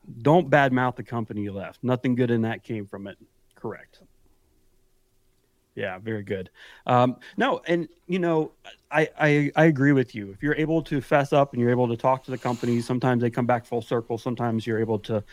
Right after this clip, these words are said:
mend those relationships and move on. But the best thing to do is leave a great,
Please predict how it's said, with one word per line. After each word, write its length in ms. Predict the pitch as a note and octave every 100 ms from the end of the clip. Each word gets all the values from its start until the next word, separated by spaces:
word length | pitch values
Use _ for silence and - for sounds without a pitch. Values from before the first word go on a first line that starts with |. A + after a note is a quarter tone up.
| - -
mend 400 | A2+ B2 C3+ C#3
those 260 | C#3 A#2+ A2+
relationships 680 | A#2 A#2 A#2 A2+ A#2 A2 -
and 80 | G#2+
move 180 | G#2+ A#2
on. 220 | A2 G#2
But 160 | G#2 - - -
the 80 | C#3
best 380 | A2 D3+ F3 -
thing 180 | D#3
to 80 | C3
do 300 | A#2+ C#3 C3 B2
is 260 | A#2+ G#2+ _ _ _ _ _ -
leave 400 | A#2 C#3+ A3+ A#3
a 60 | D3+
great, 720 | C3 B2+ B2 C3 D#3+ G#3 -